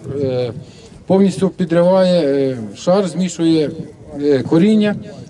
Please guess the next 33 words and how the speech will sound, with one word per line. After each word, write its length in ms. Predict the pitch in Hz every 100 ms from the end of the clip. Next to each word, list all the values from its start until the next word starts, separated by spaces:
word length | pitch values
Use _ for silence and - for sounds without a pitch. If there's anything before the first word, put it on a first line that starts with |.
| 127
змішує 400 | 180 180 170 165
все 200 | - 165
з 40 |
землею 480 | 147 165 190 220 214
і 240 | 175 185 190
такий 320 | 160 170 165
робить 320 | 165 165 151
ефект 420 | 147 165 151 -
роси, 400 | 143 139 190 214
де 240 | 170 165 135 -
під 180 | 143 -
чим, 220 | 190 170 - - - - - - 131
е, 200 | 143 143
зберігається 720 | 135 - 160 160 180 175 147
влага. 300 | 151 131 - - - - - - - - - - - - - - - - -
Можна 220 | 180 208 220
використовувати 760 | 220 214 214 202 220 220 208 208
як 140 | 196
і 60 | 202
передпосівний 760 | 202 202 202 196 196 180 165
агрегат. 380 | 135 123 127 127
Теж 280 | - 196 165
ми 100 | 170
проводили 500 | 156 160 160 151 147
такі 240 | 143 147
досліди 400 | 165 180 165 160
і 140 | 151 156
теж 300 | 190 208 -
це 140 | 175
все 220 | 147 170
вдається 480 | 170 156 160 185 151
цій 160 | 139 135
машині. 360 | 127 - 95